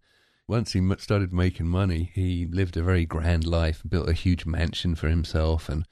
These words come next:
sailed around the world on his, on his own boat and was, you know, in and out of the headlines all the time.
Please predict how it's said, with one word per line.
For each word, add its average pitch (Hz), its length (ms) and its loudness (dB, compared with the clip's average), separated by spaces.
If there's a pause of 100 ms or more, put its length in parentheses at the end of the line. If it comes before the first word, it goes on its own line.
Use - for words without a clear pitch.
(680)
sailed 104 360 2
around 95 320 2
the 92 80 2
world 87 440 4
on 82 140 0
his, 82 280 -2
on 87 100 -2
his 85 160 4
own 85 220 4
boat 82 540 0
and 80 160 0
was, 80 220 0 (120)
you 87 160 4
know, 82 160 2
in 92 140 2
and 87 120 4
out 87 120 4
of 85 80 0
the 87 60 -2
headlines 85 580 0
all 82 100 6
the 80 100 2
time. 80 440 0